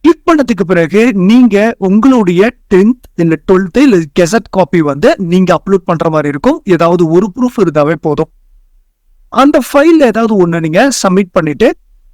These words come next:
அப்லோட் பண்ணிட்டு "சமர்ப்பிக்கன்னு" கொடுத்தீங்க அப்படின்னா, உங்களுடைய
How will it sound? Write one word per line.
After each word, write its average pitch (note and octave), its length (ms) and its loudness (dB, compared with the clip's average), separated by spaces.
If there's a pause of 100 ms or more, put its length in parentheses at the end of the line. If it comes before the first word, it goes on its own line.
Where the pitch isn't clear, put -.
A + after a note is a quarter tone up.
(340)
அப்லோட் C#4 400 -2
பண்ணிட்டு G3 360 0 (100)
"சமர்ப்பிக்கன்னு" G3+ 600 -2
கொடுத்தீங்க E3 380 -2
அப்படின்னா, C#3+ 360 0 (500)
உங்களுடைய B3 840 0